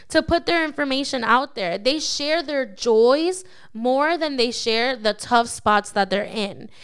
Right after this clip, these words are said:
And sometimes they don't put light on the situations that they're going through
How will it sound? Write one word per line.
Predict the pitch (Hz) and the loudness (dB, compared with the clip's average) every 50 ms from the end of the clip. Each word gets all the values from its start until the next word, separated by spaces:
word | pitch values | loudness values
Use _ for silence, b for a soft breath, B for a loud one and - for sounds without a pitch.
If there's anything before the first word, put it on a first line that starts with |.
| B B B | B B B
And | - 240 262 269 262 | 0 2 2 2 -2
sometimes | - - - 294 330 359 370 - 339 311 285 269 269 269 269 b b b b b b | -4 0 2 2 2 2 -2 -4 -2 -2 -2 -2 -4 -6 -10 b b b b b b
they | - 220 262 269 269 269 254 - - 220 | 2 4 6 6 6 4 -2 -8 -12 2
don't | 196 277 302 339 339 - | 4 4 4 4 2 -2
put | - - 381 302 - | 0 2 2 2 2
light | 233 226 220 220 220 269 349 381 349 - 196 - - - | 2 0 0 0 -2 -2 -2 -4 -6 -6 -10 -14 -6 0
on | 220 247 254 240 | 0 0 2 2
the | 226 262 | 0 0
situations | 254 - 320 - - 294 285 294 285 - 302 302 277 240 | 0 -2 -4 -4 -4 -2 -2 -2 -2 -2 -4 -6 0 2
that | 247 226 226 - | 2 2 2 2
they're | 220 220 | 0 0
going | 214 208 196 240 269 330 359 359 330 302 285 | 0 2 4 6 6 6 4 2 -2 -2 -4
through | - 220 208 202 208 | -4 -2 -2 -2 -2